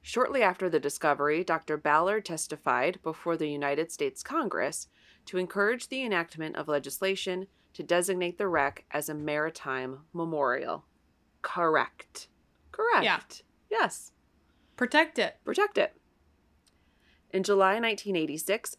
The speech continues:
Speaker 1: a plaque was placed on R M S Titanic recording its discovery the previous year and calling for the wreck to be left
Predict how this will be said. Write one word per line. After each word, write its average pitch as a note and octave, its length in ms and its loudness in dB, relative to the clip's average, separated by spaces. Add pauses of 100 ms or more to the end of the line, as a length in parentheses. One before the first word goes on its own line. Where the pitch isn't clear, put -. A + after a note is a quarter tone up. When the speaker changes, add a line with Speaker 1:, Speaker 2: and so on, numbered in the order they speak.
Speaker 1:
a - 60 -4
plaque F#3+ 340 2
was B3 140 -4
placed F3 420 -2
on D#3+ 140 -2
R D3 160 4
M D3 100 -2
S D3 160 -2
Titanic D#3 640 -6
recording F#3 460 0
its G#3 180 -8
discovery C3 680 -2
the C#3+ 100 -10
previous D3+ 580 -4
year B2 320 -4 (460)
and E3+ 120 -8
calling F3+ 340 4
for A#3 140 -4
the A3 120 0
wreck D#3+ 280 2
to - 100 -16
be E3 120 0
left D3+ 340 -2